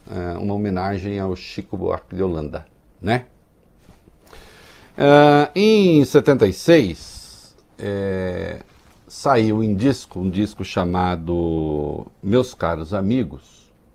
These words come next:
saiu uma música chamada Mulheres de Atenas,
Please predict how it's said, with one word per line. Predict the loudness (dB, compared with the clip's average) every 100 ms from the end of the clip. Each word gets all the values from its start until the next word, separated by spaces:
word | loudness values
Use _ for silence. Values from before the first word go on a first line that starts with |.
| _ _ _ _ _ _ _ _ _ _
saiu | -6 0 0
uma | 0 0
música | 2 0 -4 -6
chamada | -4 -2 -2 -2
Mulheres | -2 0 2 2 0 -4
de | -4
Atenas, | -4 -2 -4 -4 -8 -16 -20 -20